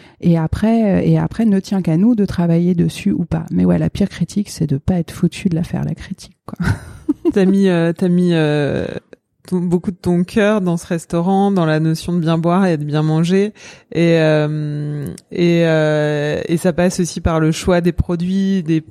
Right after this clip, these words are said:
Speaker 2: produits de saison, des produits, euh, en circuit court quand c'est possible, ou en tout cas avec, euh, une forte idéologie, euh, artisanale. C'est la base pour toi ?
Speaker 1: Ouais, ouais,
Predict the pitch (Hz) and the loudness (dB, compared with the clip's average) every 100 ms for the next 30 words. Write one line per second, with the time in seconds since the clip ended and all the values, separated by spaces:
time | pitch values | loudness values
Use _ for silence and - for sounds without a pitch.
0 | - _ _ - 185 156 - 185 165 190 | -20 _ _ -2 -2 -2 -2 0 2 2
1 | 185 180 175 165 156 170 170 165 175 165 | 0 0 0 -2 0 0 0 2 2 4
2 | 147 139 160 160 - 165 - 165 156 - | 2 0 0 -2 0 -4 -4 -8 -6 -2
3 | 180 175 - 160 160 151 160 - 185 165 | 0 -2 -4 -4 -4 -4 -4 -2 0 0
4 | 151 151 - 160 151 147 - 147 143 139 | 0 -2 -2 0 2 0 0 0 2 2
5 | 139 160 151 156 - 175 - 165 160 156 | 0 0 0 -2 -2 -4 -4 0 2 4
6 | 156 156 160 175 160 147 143 - 156 147 | 4 2 0 -2 -4 -4 -6 -10 -6 0
7 | 147 165 180 151 143 - 151 147 151 190 | 2 2 2 0 -4 -2 0 2 2 0
8 | - 170 - 180 190 202 185 175 | -2 -8 -4 -4 -2 2 2 2